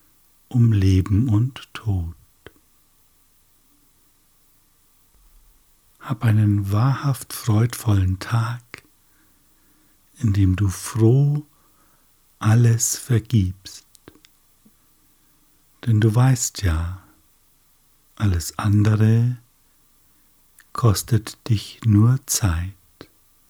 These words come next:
bis das Leid so lang angestiegen ist, dass du sagst: „Jetzt mag ich nimmer.“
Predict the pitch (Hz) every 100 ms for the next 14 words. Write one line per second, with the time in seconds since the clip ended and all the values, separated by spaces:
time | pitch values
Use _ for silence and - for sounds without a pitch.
0 | _ _ _ _ _ _ _ _ _ _
1 | 120 - 117 92 - 95 90 110 120 -
2 | - - - 127 147 120 101 113 - 107
3 | 107 117 117 - - 113 104 120 110 113
4 | - _ _ _ _ _ _ _ _ _
5 | _ _ _ _ _ - 113 95 - 107
6 | 101 92 95 98 - - - _ _ _
7 | _ _ _ _ _ _ _ _ _ _
8 | _ _ _ 123 117 - 110 95 87 85
9 | 85 82 85